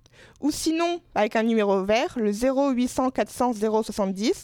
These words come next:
qui est ouvert à partir du quinze janvier. Bon, ce qu'on vous a pas dit, c'est que c'est un répondeur automatique qui vous répond. <laughs> Donc ils disent, « Nous avons bien enregistré votre message et nous le traiterons plus tard. »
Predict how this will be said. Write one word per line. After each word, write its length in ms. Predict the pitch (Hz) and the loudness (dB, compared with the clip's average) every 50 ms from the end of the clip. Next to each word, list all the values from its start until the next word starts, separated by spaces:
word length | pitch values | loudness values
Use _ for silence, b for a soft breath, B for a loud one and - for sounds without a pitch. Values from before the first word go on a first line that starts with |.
| - _ | -20 _
qui 140 | - - 226 | -6 -2 0
est 60 | 220 | 0
ouvert 260 | 214 247 240 330 339 | 2 2 2 2 2
à 60 | 277 - | 2 0
partir 260 | - - - 302 294 | 0 -2 -2 -2 -2
du 80 | 202 | -2
quinze 260 | 214 - 277 - 311 254 | -2 0 0 0 0 2
janvier. 360 | 233 240 226 220 262 294 440 - _ b b b b b b b b b b b | 2 0 2 2 2 0 0 -2 _ b b b b b b b b b b b
Bon, 80 | - 220 - | -2 -2 -2
ce 140 | - - - | -2 -8 -4
qu'on 100 | - 311 | -2 0
vous 160 | 294 311 311 | 0 2 2
a 60 | 311 | 2
pas 140 | - 320 285 | 2 2 0
dit, 120 | 247 349 359 | 0 0 -2
c'est 140 | - - - | 0 -2 -4
que 80 | 240 - | -4 -2
c'est 120 | - 269 | -2 0
un 100 | 254 254 | 0 2
répondeur 480 | 277 294 269 262 - 311 277 277 330 320 | 2 0 0 0 0 0 2 2 2 2
automatique 500 | 302 285 330 311 269 262 - - 202 - _ | 2 0 2 0 0 0 -2 -6 -14 -14 _
qui 140 | - - 202 | -12 -12 -8
vous 100 | 170 190 | -8 -4
répond. 280 | 190 190 190 - - - _ _ _ _ _ _ _ _ _ _ B B B B B B B B B B B B B B B B B B B B B B B B B _ - | -4 -6 -6 -6 -10 -12 _ _ _ _ _ _ _ _ _ _ B B B B B B B B B B B B B B B B B B B B B B B B B _ -20
<laughs> 520 | 180 - - - - - - - _ - | -20 -20 -18 -16 -14 -14 -16 -16 _ -8
Donc 140 | 220 247 - | -8 -6 -2
ils 160 | 277 269 254 | -2 -2 -2
disent, « 80 | 262 254 | -2 -2
Nous 60 | 330 466 554 554 453 | 0 0 0 0 0
avons 120 | 415 370 | 0 0
bien 160 | 370 311 302 | 0 0 0
enregistré 440 | 285 269 254 277 247 - - - 233 | 0 0 0 -2 -4 -6 -6 -6 -4
votre 200 | 214 202 196 - | -4 -4 -4 -6
message 460 | 202 196 - - 294 349 415 403 349 - _ _ - | -8 -12 -8 -4 0 0 0 0 -2 -6 _ _ -4
et 40 | - 466 494 453 | -2 0 2 2
nous 60 | 427 | 0
le 60 | 339 | 0
traiterons 320 | - - 254 - - 349 | 0 -4 -4 -2 -2 -4
plus 160 | 359 - 302 - | 0 0 -2 0
tard. » 320 | - 175 - - - _ | 0 -2 -2 -2 -10 _